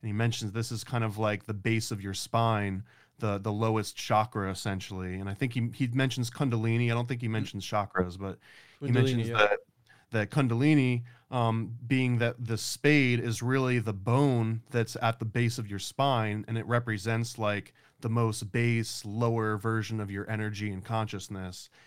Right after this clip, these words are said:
Speaker 1: And this is perhaps why it's also recognized as death, 'cause it's essentially like a spiritual death. If your, if your fire always stays at the very bottom and never rises up, it's essentially a dead flame.
Speaker 2: Oh.
Speaker 1: And that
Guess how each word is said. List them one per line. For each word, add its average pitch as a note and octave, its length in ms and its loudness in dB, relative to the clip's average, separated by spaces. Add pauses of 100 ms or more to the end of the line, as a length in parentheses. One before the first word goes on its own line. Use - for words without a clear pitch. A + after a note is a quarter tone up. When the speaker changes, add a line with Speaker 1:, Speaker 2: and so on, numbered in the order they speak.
(120)
Speaker 1:
And G#2 200 -6
this A#2 200 -2
is G#2 160 -4
perhaps G#2 540 -2
why G#2+ 460 2 (260)
it's A2+ 140 -8
also A2+ 280 -2
recognized G#2+ 540 -4
as F2+ 140 -10
death, G#2 420 -2
'cause G#2+ 200 -8
it's G2 100 -10
essentially A2 400 -4
like G#2+ 100 -4
a G2 60 -8
spiritual A2 500 -4
death. A2 340 0
If G2+ 120 -12
your, G#2 160 -6 (460)
if A#2+ 140 -6
your A2+ 240 2
fire A2+ 600 4
always A#2+ 240 0
stays B2 500 2
at G#2+ 80 -10
the G#2 60 -8
very A2+ 220 0
bottom A2 440 4
and G2+ 120 -4
never G#2+ 400 0 (180)
rises G#2+ 420 0
up, A#2+ 240 2
it's A2+ 120 -6
essentially G#2+ 460 -4
a G2 40 -6
dead G2 280 -6
flame. G#2+ 520 -2
Speaker 2:
Oh. C3 60 -16 (320)
Speaker 1:
And A2+ 180 6
that G2+ 380 2